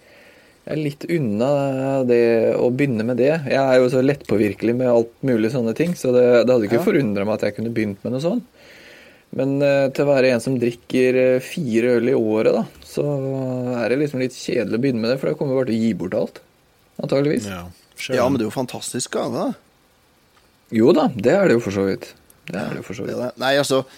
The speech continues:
Speaker 2: det er jo, eh, jeg tror det at litt av clouet med det her er at du må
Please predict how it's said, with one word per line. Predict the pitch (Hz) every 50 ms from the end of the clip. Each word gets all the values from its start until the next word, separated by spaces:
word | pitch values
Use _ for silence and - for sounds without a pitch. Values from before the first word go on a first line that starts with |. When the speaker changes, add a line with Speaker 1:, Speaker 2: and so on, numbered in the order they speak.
| - _ -
Speaker 2:
det | - 135 147 156 143
er | 143 113
jo, | 110 117 123 135 143 143 - _ _ -
eh, | - 85 98 127 127 123 123 123 123 120 123 123 120 120 120 104 - _ - _ _ _ _ -
jeg | 135 143 - -
tror | 156 139 147 143
det | 143 127
at | 131 135 - - 156 135 - -
litt | 160 170 165 - -
av | 156 160 160
clouet | - - 135 110 104 104 110 120
med | 139 143 135
det | 131 123
her | 127 127 131
er | 127 117
at | 110 - -
du | 139 127
må | 120 113